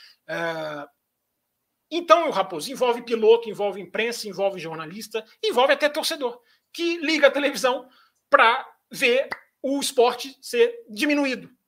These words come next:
É, gosto, cada um tem o seu. É... a gente viu no Grande Prêmio da Austrália um cara dar or-, dar ordem pro outro, cara de outra equipe passar, o Ricardo recebia a ordem em casa.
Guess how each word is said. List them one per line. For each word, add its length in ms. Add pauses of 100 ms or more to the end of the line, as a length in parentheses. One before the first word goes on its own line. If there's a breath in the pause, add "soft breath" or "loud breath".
(140)
É, 220
gosto, 420
cada 200
um 120
tem 120
o 60
seu. 340 (400 soft breath)
É... 320 (160)
a 120
gente 240
viu 100
no 80
Grande 180
Prêmio 180
da 60
Austrália 480 (720)
um 120
cara 240
dar 200
or-, 460
dar 200
ordem 260
pro 180
outro, 220
cara 160
de 100
outra 220
equipe 380
passar, 500 (520 loud breath)
o 360
Ricardo 480
recebia 400
a 40
ordem 260
em 120
casa. 540